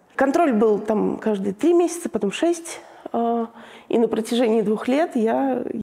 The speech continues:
каждый раз читая, эм, заключение П Т К Т, очень радовалась, потому что, э, уменьшалось даже количество метастазов. Не то что сувы. Нас, нейроэндокринных пациентов, диагностируют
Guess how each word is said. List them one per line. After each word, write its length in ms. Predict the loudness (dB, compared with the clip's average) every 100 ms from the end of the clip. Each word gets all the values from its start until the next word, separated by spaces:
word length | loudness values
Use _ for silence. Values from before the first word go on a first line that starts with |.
| -2
каждый 320 | 0 2 2
раз 240 | 2 0 -2
читая, 580 | -4 0 2 2 0 -6 -18 _ _
эм, 680 | -2 0 0 0 0 -2 -4 -12 -6
заключение 640 | -2 0 0 0 0 0
П 140 | 0 -4
Т 80 | -4
К 140 | -4
Т, 340 | -2 -2 -2 -4 -14 _ _ _ _ _ _ _ _ -6
очень 260 | -4 -2 -2
радовалась, 500 | 0 0 0 -2 -4
потому 380 | -8 -4 -2 -2
что, 320 | -2 -4 -6 -6 -18 -20 -16 -4
э, 580 | -2 0 -2 -2 -4 -8 -12 -18 -6
уменьшалось 760 | -2 0 0 0 0 -2 -4 -6
даже 180 | -4 -2
количество 480 | 0 -2 -2 -4 -2
метастазов. 720 | -2 -2 -6 -4 -6 -6 -6
Не 80 | -4
то 160 | -2
что 460 | -4 -8 -10 -4 -2
сувы. 580 | -2 0 2 2 0 0
Нас, 340 | 0 2 0 0
нейроэндокринных 1080 | 2 2 2 0 -2 0 2 2 -2 -8 -18 -12
пациентов, 500 | -4 0 0 0 0
диагностируют 840 | 0 2 0 -2 -2 0 0 0